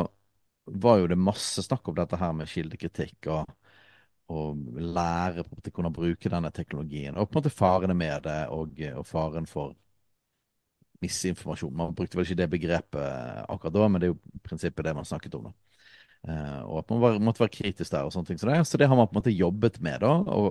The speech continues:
og jeg tror i hvert fall en del folk, på tross av farene, har lært seg, eh, litt med hva type fakta du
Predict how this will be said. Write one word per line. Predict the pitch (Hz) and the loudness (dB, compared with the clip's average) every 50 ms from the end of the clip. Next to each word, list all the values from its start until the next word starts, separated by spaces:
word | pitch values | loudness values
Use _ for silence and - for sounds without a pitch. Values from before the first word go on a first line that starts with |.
| - 98 | 2 0
og | 98 92 | -2 -2
jeg | 73 - _ - | -2 -6 _ -8
tror | - - - 113 107 87 82 85 | -12 -6 -2 0 0 2 2 2
i | 82 | 0
hvert | 82 - | 0 -2
fall | 90 82 69 - _ - 90 | -4 -6 -6 -12 _ -6 -6
en | 85 80 78 78 | -4 -4 -2 0
del | 92 87 82 71 73 - | 0 0 0 0 -4 -6
folk, | - 80 78 90 _ - - _ _ | -4 -4 -4 -4 _ -10 -20 _ _
på | - - - | -10 -8 -4
tross | - 92 85 - 87 | -2 -4 -4 -4 -10
av | - | -4
farene, | - 82 78 78 80 85 80 76 71 - - - _ _ _ _ _ _ _ _ _ _ - | -2 0 0 0 -2 -4 -4 -4 -6 -8 -14 -20 _ _ _ _ _ _ _ _ _ _ -2
har | 90 90 | 0 0
lært | 92 98 101 101 95 - - - - | 2 4 4 4 2 0 -4 -12 -10
seg, | - 87 85 82 80 78 76 - - _ _ _ _ _ _ _ _ _ _ _ _ _ _ 80 | -8 -6 -6 -6 -8 -10 -14 -16 -20 _ _ _ _ _ _ _ _ _ _ _ _ _ _ -8
eh, | 80 78 76 73 71 67 65 57 - - - - - - - - - - | -6 -4 -4 -4 -6 -8 -10 -10 -12 -14 -14 -14 -14 -16 -16 -16 -8 2
litt | 104 131 - _ - | 2 2 2 _ -2
med | - - | -2 -2
hva | - - _ - | -2 -6 _ -6
type | - - - 110 104 113 - - _ _ _ 104 95 | -8 -4 0 2 2 2 0 -2 _ _ _ 2 2
fakta | - - 120 - _ - _ _ - 82 80 85 | 4 2 0 0 _ -20 _ _ 0 0 2 0
du | 85 | -2